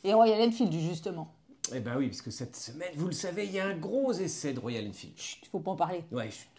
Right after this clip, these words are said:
Speaker 1: B M W, bah, qui, c'est bientôt son anniversaire aussi.
Speaker 2: Bah, c'est même
Speaker 1: Mm.
Speaker 2: carrément son
Speaker 1: Ça commence,
Speaker 2: anniversaire.
Speaker 1: c'est toute l'année.
Speaker 2: Centième anniversaire, donc deux mille vingt-trois va être très, très, très riche en nouveautés, en cruiser, et ça va nous faire presque des références à James Bond,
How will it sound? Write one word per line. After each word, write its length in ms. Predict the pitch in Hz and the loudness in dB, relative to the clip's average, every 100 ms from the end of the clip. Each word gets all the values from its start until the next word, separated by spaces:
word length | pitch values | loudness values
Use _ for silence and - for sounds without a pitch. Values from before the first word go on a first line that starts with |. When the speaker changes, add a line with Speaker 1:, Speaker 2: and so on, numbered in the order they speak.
| _ - | _ -2
Speaker 1:
B 120 | 185 | 4
M 240 | 240 254 | 6 8
W, 480 | 262 208 220 285 339 | 8 8 8 6 2
bah, 320 | 196 190 185 | 6 6 6
qui, 580 | 160 - 165 165 160 151 117 | 2 -2 0 2 2 0 -4
c'est 200 | - 180 | -10 -6
bientôt 260 | 165 170 180 | -6 -6 -6
son 100 | 185 | -6
anniversaire 440 | 170 175 247 - | -4 -2 0 0
aussi. 260 | 160 160 156 - - | -2 -2 -8 -10 -10
Speaker 2:
Bah, 260 | 113 104 104 | -4 -2 -2
c'est 200 | - 110 | -2 -2
même 280 | 110 104 95 | 0 0 0
Speaker 1:
Mm. 40 | |
Speaker 2:
carrément 420 | 160 165 143 180 180 | 4 6 8 8 8
son 160 | 170 | 8
Speaker 1:
Ça 140 | 156 147 | 10 10
commence, 360 | 254 262 311 | 12 10 10
Speaker 2:
anniversaire. 180 | 262 220 - | 10 8 6
Speaker 1:
c'est 140 | 240 | 4
toute 160 | 240 247 | 6 8
l'année. 240 | 254 233 | 8 8
Speaker 2:
Centième 460 | 165 170 - 214 180 | 4 2 6 6 6
anniversaire, 640 | 170 165 175 - 226 190 | 4 6 4 6 6 6
donc 180 | 165 156 | 6 8
deux 140 | 185 | 8
mille 180 | 220 214 | 8 6
vingt-trois 400 | 190 190 190 220 | 4 4 2 0
va 100 | 196 | 2
être 240 | 190 175 | 0 -2
très, 260 | - - 262 | -2 4 4
très, 220 | 254 196 | 4 -4
très 220 | - 160 | -4 0
riche 260 | 139 165 - - | 2 2 -2 -2
en 100 | 160 | 2
nouveautés, 520 | 165 127 123 135 170 | 4 4 2 2 0
en 80 | 165 | -2
cruiser, 540 | 143 - 120 110 139 165 110 | -6 -2 -2 0 0 2 0
et 100 | 107 | 0
ça 120 | 113 | 0
va 100 | 107 | -2
nous 120 | 107 | -2
faire 160 | - 104 | -6 -10
presque 480 | - 196 180 - | -8 -6 -6 -2
des 120 | 147 110 | 0 0
références 460 | 110 123 135 175 | -2 -4 -4 -2
à 100 | 160 | -4
James 220 | 123 135 107 | 0 0 0
Bond, 200 | 104 143 | -2 -4